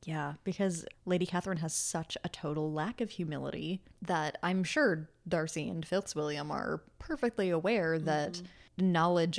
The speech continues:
Speaker 1: of what happened to Georgiana would, I mean, crush her, for one. Um, maybe not out of direct, um, concern for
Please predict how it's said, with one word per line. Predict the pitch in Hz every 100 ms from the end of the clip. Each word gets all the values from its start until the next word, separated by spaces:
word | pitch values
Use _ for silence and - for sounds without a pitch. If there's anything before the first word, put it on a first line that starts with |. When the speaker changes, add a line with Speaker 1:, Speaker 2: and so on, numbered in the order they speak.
| -
Speaker 1:
of | 156
what | 160 156
happened | 156 160
to | 151
Georgiana | 160 156 156 175 160 165 185
would, | 156 160 170 160 151 - _ _ _ _ _ _ _ _ _ _ _ _ _ _ _ -
I |
mean, | 170 156 - _ _ - -
crush | - 226 247 190 - -
her, | 165 143 147
for | - 147
one. | 151 147 139 151 156 _ _ _ _
Um, | 165 156 143 - _ - 170 -
maybe | 180 196 185 180
not | 165 156 147 -
out | 165
of | 170 156 _
direct, | 156 160 151 - - - - - _ _ _ _ _ _ _ _
um, | 180 165 - - 170 - _ _ _ _ - -
concern | 175 151 - 185 175 156 143 147 151
for | - 151 160